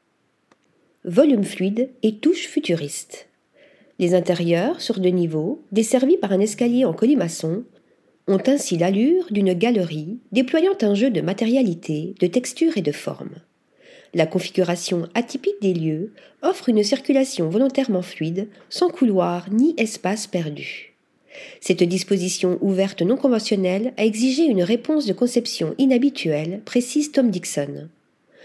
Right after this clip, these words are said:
L'ensemble est en harmonie avec la géométrie cylindrique du bâtiment, à l'image du canapé D S six cents de la marque suisse de Cède, qui suit la courbe des fenêtres. Dès l'entrée,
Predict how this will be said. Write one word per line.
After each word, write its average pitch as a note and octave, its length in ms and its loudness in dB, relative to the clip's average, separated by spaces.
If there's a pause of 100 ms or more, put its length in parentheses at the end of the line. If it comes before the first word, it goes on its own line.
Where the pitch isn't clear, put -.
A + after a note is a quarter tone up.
(240)
L'ensemble A#3+ 520 4
est F#3 100 0
en G3 100 4
harmonie C4 400 4
avec F3 160 2
la E3+ 100 4
géométrie B3+ 480 2
cylindrique B3 520 0
du F3+ 100 0
bâtiment, E3+ 500 -2 (360)
à F#3 100 0
l'image C4 380 4
du F#3 100 -2
canapé A3 500 0
D D#3 280 0
S D#3 160 -2
six - 180 -4
cents D#4 160 -4
de C#4 80 2
la F3 140 2
marque G3+ 320 -2
suisse - 480 -8
de A3 100 2
Cède, F3 460 -4 (340)
qui C4 100 0
suit F4+ 200 2
la A#3 100 4
courbe C4 240 0
des G#3+ 160 2
fenêtres. - 640 -8 (840)
Dès E3+ 120 8
l'entrée, F3 480 0